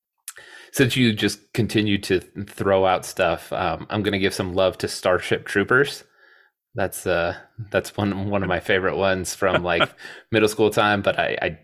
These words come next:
Speaker 1: I couldn't get it, like, into the, the honorable mentions. And then two, like, um, really dorky ones. Like, if we're gonna go into a, uh,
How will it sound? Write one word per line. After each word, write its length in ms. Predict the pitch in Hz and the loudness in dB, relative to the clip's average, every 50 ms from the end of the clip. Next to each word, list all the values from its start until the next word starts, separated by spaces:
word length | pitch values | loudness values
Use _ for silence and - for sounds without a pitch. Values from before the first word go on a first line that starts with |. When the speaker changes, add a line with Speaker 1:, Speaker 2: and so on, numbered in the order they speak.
| _ - - | _ -8 -6
Speaker 1:
I 60 | 95 | -6
couldn't 300 | - - - 101 98 - 80 | -4 -2 -2 -2 -2 -2 -2
get 160 | 87 85 82 | 0 0 2
it, 260 | 85 76 73 - - - | 2 0 -2 -2 -6 -8
like, 400 | - - - - - - - - - | -10 -10 -10 -10 -14 -16 -16 -12 -8
into 320 | 98 92 85 - - 98 87 | -6 -6 -6 -6 -4 -6 -4
the, 360 | 82 - 80 80 82 82 87 - | -4 -4 -4 -4 -4 -6 -4 -4
the 100 | - 73 | -2 0
honorable 280 | 98 98 98 98 98 | 0 0 0 -2 -2
mentions. 500 | 95 95 95 90 - 95 95 92 85 - - - - - - - - - - | -2 -2 -4 -2 -2 -4 -4 -4 -6 -10 -14 -16 -16 -16 -18 -20 -14 -6 -2
And 120 | 110 107 104 | 0 2 2
then 200 | 110 107 98 - | 2 0 0 -2
two, 400 | - - 123 113 110 110 110 104 104 | -2 0 2 4 4 4 4 4 4
like, 280 | 104 92 - - - - - - _ _ _ _ - - | 2 2 0 -2 -10 -18 -20 -20 _ _ _ _ -10 -6
um, 560 | 82 76 69 55 50 50 52 62 - - - _ _ _ _ _ _ _ _ _ _ _ _ _ _ _ _ _ _ _ - 104 | -6 -4 -4 -4 -4 -4 -6 -8 -10 -14 -16 _ _ _ _ _ _ _ _ _ _ _ _ _ _ _ _ _ _ _ -2 0
really 300 | 101 98 95 98 98 92 | 0 2 2 2 0 -2
dorky 540 | 80 - - 95 90 92 87 - 123 123 | -2 -2 2 4 4 4 4 2 2 2
ones. 600 | 120 123 131 135 139 147 160 156 156 - - - - - | 2 2 2 4 4 4 4 4 2 -2 -8 -8 -2 0
Like, 380 | 95 87 - - - - - _ _ - | 0 0 -2 -4 -14 -16 -16 _ _ -2
if 160 | 107 104 - | 0 0 2
we're 80 | 104 101 | 0 2
gonna 140 | 110 104 98 | 2 2 2
go 200 | 98 104 98 98 | 4 4 4 4
into 400 | 98 95 90 - - 101 95 95 | 4 2 0 0 0 2 4 6
a, 340 | 92 90 90 90 87 85 87 | 6 6 6 4 4 4 4
uh, 260 | 82 80 80 82 | 2 2 2 2